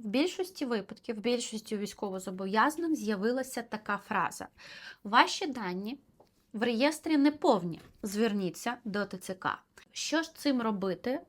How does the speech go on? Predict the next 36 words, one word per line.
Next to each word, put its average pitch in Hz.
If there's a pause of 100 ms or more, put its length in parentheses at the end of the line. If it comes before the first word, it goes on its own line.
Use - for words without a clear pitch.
(420)
Це 254
я 247
оновив 269
дані 202
чи -
ні? 214
І 226
взагалі, 214
що -
буде 220 (140)
за 180
це? - (160)
Да? 202 (360)
Поїхали, 240
давайте 233
з 196
вами 208
разом 226
розбиратися 208
і 208
з'ясовувати, 233
да, 214
що 240
це -
взагалі 185
таке. - (280)
Оновили 262
свої 262
дані, 214
так, 277
ви 240
виконали 214
свій 208
обов'язок, 190
це 381
добре. -